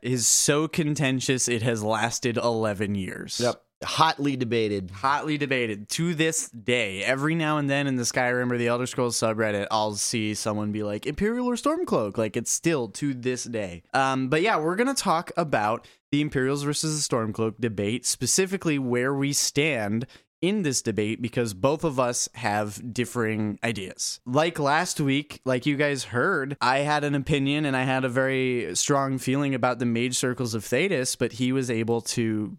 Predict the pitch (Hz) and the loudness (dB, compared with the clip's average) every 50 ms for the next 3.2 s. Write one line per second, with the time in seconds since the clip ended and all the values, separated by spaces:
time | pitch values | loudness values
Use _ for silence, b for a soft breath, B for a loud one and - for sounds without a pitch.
0 | - 120 123 - - - - 131 123 123 135 139 135 127 120 113 - - 123 113 | -14 -10 -4 -2 0 0 2 2 2 0 0 0 0 0 0 -2 -2 -2 -2 0
1 | 110 120 113 107 - - 135 123 127 131 117 104 98 95 101 B B B B B | 0 -2 -2 -2 0 0 2 2 2 0 0 -2 -4 -6 -10 B B B B B
2 | - 127 123 120 - - 135 131 123 123 123 - - - 131 113 123 123 120 117 | -2 0 0 0 0 0 0 0 2 0 0 -2 -6 -8 -6 -2 -2 0 0 0
3 | 113 117 - | 0 -2 -2